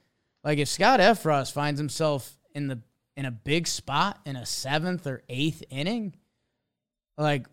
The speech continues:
that's gonna be a guy that I think we're gonna be able to get behind 'cause he's got that in his bag. So that, uh, that one was a big one for me, and,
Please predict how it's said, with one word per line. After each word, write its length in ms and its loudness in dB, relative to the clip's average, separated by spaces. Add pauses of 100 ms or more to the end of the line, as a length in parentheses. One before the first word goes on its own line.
(220)
that's 400 2
gonna 220 0
be 180 2
a 60 4
guy 360 2
that 160 0
I 120 0
think 240 -4
we're 100 -2
gonna 220 -2
be 140 0
able 160 0
to 60 -4
get 280 -4
behind 440 -6
'cause 160 -8
he's 200 -4
got 240 0
that 220 0
in 100 -4
his 140 -8
bag. 360 -6
So 260 -8 (440)
that, 260 6
uh, 260 8 (200)
that 200 6
one 160 2
was 160 2
a 40 -2
big 200 2
one 220 0
for 160 -6
me, 280 0
and, 220 -4